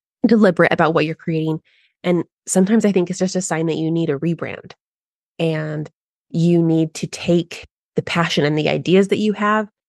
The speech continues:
and package it in a way that's really compelling for your audience. And that doesn't mean that it has to be fake. It doesn't mean that it has to be really boring and corporate.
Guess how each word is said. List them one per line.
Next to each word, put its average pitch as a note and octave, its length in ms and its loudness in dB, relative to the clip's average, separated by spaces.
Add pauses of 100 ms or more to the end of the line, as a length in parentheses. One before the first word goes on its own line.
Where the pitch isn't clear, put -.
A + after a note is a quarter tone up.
(160)
and F3 160 0
package D#3 400 -6
it D3+ 100 2
in D#3+ 100 0
a D3+ 60 -2
way D3 160 -2
that's D3+ 240 -6
really D#3 400 2
compelling C#3 720 -8 (100)
for - 200 -4
your C3+ 220 -2
audience. - 520 -10 (320)
And F3+ 120 4
that E3+ 100 2
doesn't G3 240 4
mean G3+ 180 6
that F3 120 4
it E3+ 100 -4
has F3 160 -8
to F3+ 100 -2
be F3 140 0
fake. - 560 0
It E3 60 0
doesn't E3 220 -2
mean F3 200 -2
that E3+ 100 -4
it - 60 -10
has E3 220 -12
to E3+ 80 -2
be F3+ 120 4
really E3+ 280 2
boring E3 580 0
and D3+ 120 -4
corporate. F#3+ 600 -2